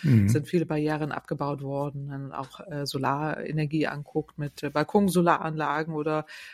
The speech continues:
Speaker 2: äh, überhaupt generell ist da der Zubau, äh, schneller vonstatten gegangen, die Barrieren wurden runtergefahren, aber es fehlt ja auch noch die Windenergie. Auch da müssen wir das Ausbautempo mindestens verdreifachen.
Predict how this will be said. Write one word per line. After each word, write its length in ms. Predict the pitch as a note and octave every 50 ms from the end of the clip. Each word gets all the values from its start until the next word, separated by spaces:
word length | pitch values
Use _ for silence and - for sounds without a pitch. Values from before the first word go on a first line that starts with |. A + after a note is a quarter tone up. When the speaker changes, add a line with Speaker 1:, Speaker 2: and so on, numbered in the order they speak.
| - -
Speaker 2:
äh, 240 | - D3+ D3+ -
überhaupt 400 | - D#3+ F3 D3+ F3 F3+ F3+ -
generell 520 | - E3 E3 D#3+ D#3 D3+ D3+ D3+ D#3 D#3 D#3
ist 220 | - - - -
da 100 | E3 D3
der 140 | D3 D3+ D3
Zubau, 680 | - - E3+ D3+ D#3 D3 C#3+ C#3+ C#3 C#3 C3+ - -
äh, 200 | - - D3 C#3+
schneller 340 | C3+ - - - D3+ D3+ D3+
vonstatten 540 | - - D3+ C#3+ - - D3 - - E3 D#3+
gegangen, 380 | D#3+ D3+ - - D3+ D3 D3
die 60 | D3 D3
Barrieren 600 | - C#3+ D3 D3 D3 D3 C#3+ D3 D3+ D3 D3 C#3
wurden 300 | C#3+ C#3 C3+ C3 - C#3
runtergefahren, 800 | C#3 C#3 D3+ F3 F3+ F3+ F3+ F#3 F#3 - - G3 G3+ G3+ G#3+ A3 - - - - - - - _
aber 560 | - E3 E3+ F3 E3+ F3+ F3+ F#3+ G3+ G#3 G3 - - - - - - - - _ - _ _ - - -
es 360 | - F#3 F3 - - - -
fehlt 260 | - - F#3+ F#3+ F#3
ja 160 | F#3+ F3+ D3+ -
auch 140 | E3 E3+
noch 100 | F3 E3
die 140 | D#3 - E3
Windenergie. 600 | F3 A3+ A3+ - - G3+ G3+ G3 F3+ G3 G3 F#3+
Auch 140 | E3 D#3+ D3+
da 220 | - E3 D#3+ E3+
müssen 220 | E3+ F3 F3 F3 F3
wir 60 | E3+
das 120 | E3 -
Ausbautempo 720 | - - E3 E3 - - D#3 D#3 - - D#3 D#3 D3+ D#3 D3+
mindestens 500 | D#3 E3+ E3+ E3+ E3 - - D3+ C#3+ -
verdreifachen. 720 | - C#3 - B2+ C3+ C#3+ D3+ - - E3 - - G3+ A3